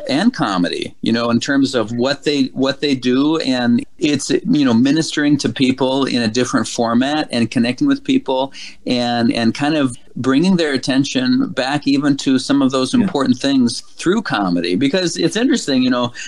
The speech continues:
Speaker 2: when you, when you laugh and, and you kind of relax, it, it almost opens you up to really seeing things maybe you didn't
Speaker 1: Yes.
Speaker 2: see before
Speaker 1: And,
Speaker 2: or a new
Speaker 1: yes.
Speaker 2: perspective.
Speaker 1: And how, here's something I was thinking about this weekend. When we laugh,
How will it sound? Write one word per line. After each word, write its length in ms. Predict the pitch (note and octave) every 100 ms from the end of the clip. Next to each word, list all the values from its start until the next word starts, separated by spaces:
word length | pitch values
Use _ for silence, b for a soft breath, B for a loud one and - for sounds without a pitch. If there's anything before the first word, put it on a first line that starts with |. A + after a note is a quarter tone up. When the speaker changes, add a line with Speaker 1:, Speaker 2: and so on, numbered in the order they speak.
| B
Speaker 2:
when 180 | - C#3
you, 100 | C#3
when 200 | C#3 C#3
you 120 | B2
laugh 520 | A#2 B2+ D3 D3 D3 -
and, 400 | C3 A#2+ A2+ A#2
and 140 | A#2
you 80 | A2+
kind 220 | A2 B2+
of 40 | B2
relax, 720 | A2+ G#2 A2 A2 A#2 - -
it, 300 | - A#2+ B2 -
it 120 | B2+
almost 340 | C#3 E3+ D#3+ -
opens 440 | C3 C3+ C3+ B2+
you 160 | A#2 A#2
up 160 | G#2+ -
to 140 | A#2
really 420 | A#2 A#2+ A2+ A2+
seeing 320 | A#2 B2 A#2
things 300 | A#2 A#2 A#2
maybe 200 | A#2 G#2+
you 60 | G#2+
didn't 180 | A2+ G2+
Speaker 1:
Yes. 240 | E3 A#3+ A2+
Speaker 2:
see 60 |
before 320 | - - F3 -
Speaker 1:
And, 200 | F3 -
Speaker 2:
or 100 | A2
a 60 |
new 40 | G#3+
Speaker 1:
yes. 120 | A#3+ D3+
Speaker 2:
perspective. 440 | G2+ - E3+ D#3+ F3
Speaker 1:
And 40 |
how, 460 | F#3+ A#3+ B3+ A#3+ - B B B B
here's 240 | E3 C4+ C4+
something 180 | G3 D#3+
I 60 |
was 160 | C#3+ -
thinking 300 | D3+ - B2
about 320 | A2 A2+ -
this 200 | A#2 -
weekend. 360 | A2+ F2+ - - - b b
When 340 | D3 D#3+ G3 F#3+
we 220 | C4 D4
laugh, 720 | F#3+ D#3 C#3+ G#2 F#2 -